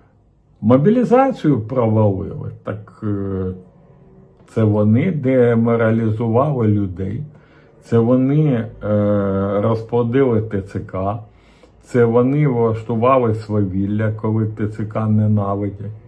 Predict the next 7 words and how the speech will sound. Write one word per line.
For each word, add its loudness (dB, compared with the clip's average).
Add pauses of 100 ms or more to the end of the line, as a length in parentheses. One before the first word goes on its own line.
(960)
Це -2
вони 2 (320)
все -2
зробили. -2
Є -2
ім'я, -2 (800)
прізвище, -2